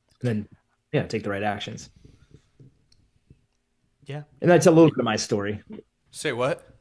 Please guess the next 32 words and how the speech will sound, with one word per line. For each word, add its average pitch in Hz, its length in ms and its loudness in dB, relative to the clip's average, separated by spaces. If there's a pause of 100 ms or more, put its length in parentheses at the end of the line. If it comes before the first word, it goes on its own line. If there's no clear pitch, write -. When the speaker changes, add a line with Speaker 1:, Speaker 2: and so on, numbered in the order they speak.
(640)
Speaker 2:
And 151 80 -6
that's 135 120 0
a 135 40 0
Speaker 1:
And 208 80 6
I 196 60 10
Speaker 2:
little 175 120 8
Speaker 1:
just 120 100 2
Speaker 2:
bit 147 80 -2
Speaker 1:
share, 165 280 8
I 156 80 2
share 196 240 8
a 170 40 10
little 170 180 8
bit 160 140 8
about 135 240 4
my 120 180 -2
story 107 580 -4
Speaker 3:
Oh, 180 140 4
Speaker 1:
throughout 113 140 4
Speaker 3:
yeah, 117 100 0
Speaker 1:
the 101 60 -2
whole 113 120 0
Speaker 3:
yeah. 95 280 -8
Speaker 1:
process. 95 400 -4 (140)
Speaker 3:
Uh-huh. 117 180 -8
Speaker 1:
Like, 101 120 -8
kinda 123 140 0
we've 120 160 -4
Speaker 2:
Exactly. 120 220 -2
Speaker 1:
been, 127 120 -6 (580)
um, 151 100 -12
Speaker 2:
Exactly. 120 520 -12